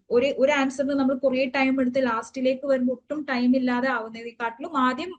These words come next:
നം-, നിങ്ങൾ ഷെഡ്യൂൾ ചെയ്ത് വെക്കുക, ഇത്ര ടൈം തന്നെ ഞാൻ ആ ഒരു ആൻസർ കംപ്ലീറ്റ് ചെയ്യും എന്നുള്ളത്. ഒരു ഫൈവ് മിനിറ്റ്സ് നിങ്ങൾക്ക് വേണമെങ്കിൽ ആ ഒരു ആൻസർ എങ്ങനെ എഴുതണം എന്ന് ഡിസൈഡ് ചെയ്യാൻ വേണ്ടിയിട്ട് എടുക്കാം. And തേർട്ടി മിനിറ്റ്സ് നിങ്ങൾ കംപ്ലീറ്റ്ലി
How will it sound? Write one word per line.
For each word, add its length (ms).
നം-, 260
നിങ്ങൾ 220
ഷെഡ്യൂൾ 480
ചെയ്ത് 220
വെക്കുക, 360
ഇത്ര 300
ടൈം 360
തന്നെ 340
ഞാൻ 240
ആ 140
ഒരു 140
ആൻസർ 420
കംപ്ലീറ്റ് 500
ചെയ്യും 400
എന്നുള്ളത്. 360
ഒരു 120
ഫൈവ് 340
മിനിറ്റ്സ് 320
നിങ്ങൾക്ക് 380
വേണമെങ്കിൽ 440
ആ 140
ഒരു 180
ആൻസർ 460
എങ്ങനെ 260
എഴുതണം 400
എന്ന് 320
ഡിസൈഡ് 420
ചെയ്യാൻ 220
വേണ്ടിയിട്ട് 380
എടുക്കാം. 400
And 160
തേർട്ടി 440
മിനിറ്റ്സ് 360
നിങ്ങൾ 180
കംപ്ലീറ്റ്ലി 680